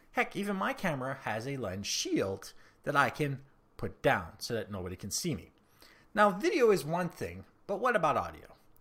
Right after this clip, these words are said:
How do you deal with that? We cannot block them from capturing audio,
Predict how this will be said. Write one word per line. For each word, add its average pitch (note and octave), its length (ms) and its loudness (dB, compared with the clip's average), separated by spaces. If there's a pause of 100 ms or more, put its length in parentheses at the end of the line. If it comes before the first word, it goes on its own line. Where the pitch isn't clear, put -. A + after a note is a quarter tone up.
(200)
How D4+ 220 6
do C#4+ 80 4
you C4 80 2
deal G3 200 2
with E3+ 200 -2
that? - 240 -4 (800)
We A3+ 100 -4
cannot C#4+ 420 0 (300)
block D#3+ 360 0
them D#3+ 300 2
from C3+ 320 -4
capturing C#3+ 520 0
audio, C#3 520 2